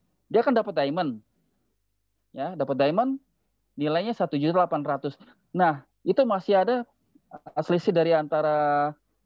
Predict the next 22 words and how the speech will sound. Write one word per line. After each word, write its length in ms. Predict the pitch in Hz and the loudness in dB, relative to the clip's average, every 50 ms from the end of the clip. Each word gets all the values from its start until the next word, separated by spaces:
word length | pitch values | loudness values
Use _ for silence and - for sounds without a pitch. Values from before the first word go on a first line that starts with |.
| _ _ _ _ _ _ _ _ _ _ 294 285 214 - _ | _ _ _ _ _ _ _ _ _ _ -20 -20 -20 -8 _
tiga 160 | - 160 160 165 | -2 -2 0 -2
juta 240 | 143 156 156 180 | -2 -2 -4 -4
tiga 240 | 160 165 147 151 151 | -4 0 2 2 2
ratus 240 | 156 156 165 160 - | 2 0 -2 -6 -4
dan 240 | - 160 156 151 147 | -2 -2 -2 -2 -2
satu 240 | - 156 - - 151 | -4 -4 -4 -4 -2
juta 240 | 139 139 135 - | -2 -2 -2 0
delapan 400 | 151 147 143 139 156 151 147 160 | 0 0 0 0 0 -2 -2 -2
ratus, 240 | 165 214 220 - - | -4 -4 -8 -6 -6
itu 80 | 175 180 | -4 0
kan 160 | 214 226 233 | 0 0 2
satu 240 | - 202 175 196 180 | 2 0 0 0 0
koma 240 | - 170 170 175 170 | 0 2 2 2 0
lima. 400 | 170 170 180 190 175 131 - - | 0 -2 -2 -2 -4 -4 -4 -6
Nah, 160 | - 151 151 | -10 -6 -4
satu, 160 | 208 208 233 | -4 -2 0
itu 440 | 214 233 220 220 214 226 226 285 285 262 - - - - _ _ _ 214 | -2 0 0 2 0 0 0 0 -2 -2 -2 -8 -18 -20 _ _ _ 0
tidak 240 | 196 196 208 156 135 - | 2 2 2 0 0 -2
diambil 320 | 190 180 175 196 202 196 | -2 -2 0 -2 -4 -4
perusahaan, 640 | 196 - 208 202 - _ 240 240 233 165 180 190 190 - _ _ _ _ _ _ - | -2 -2 -4 -4 -2 _ -2 0 0 -2 -4 -6 -10 -12 _ _ _ _ _ _ -8
tapi 160 | 170 170 220 | -2 0 2
diambil, 400 | 190 156 143 139 147 185 196 196 | 2 2 2 2 0 -4 -6 -6